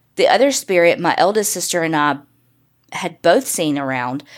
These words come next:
we believed to be the original builder slash owner of the house. We both saw him standing outside, looking back at the corner of the house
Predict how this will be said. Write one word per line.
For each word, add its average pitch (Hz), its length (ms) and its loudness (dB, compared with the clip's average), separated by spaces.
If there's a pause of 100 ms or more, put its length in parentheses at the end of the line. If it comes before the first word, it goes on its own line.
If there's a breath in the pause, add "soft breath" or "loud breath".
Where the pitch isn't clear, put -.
(300 loud breath)
we 254 200 0
believed 220 400 2
to 214 80 -4
be 180 120 -2
the 165 160 0
original 202 540 -2
builder 160 800 -2 (160)
slash 151 380 -2
owner 220 340 0
of 147 120 0
the 139 60 -6
house. - 500 -8 (520 loud breath)
We 196 100 -6
both 190 300 2
saw 247 240 2
him 233 200 0
standing 202 400 -2
outside, 165 540 0
looking 175 460 -4
back 208 420 0
at 254 100 -6
the 254 80 -4
corner 185 380 -2
of 180 60 -6
the 180 80 -2
house 147 420 -4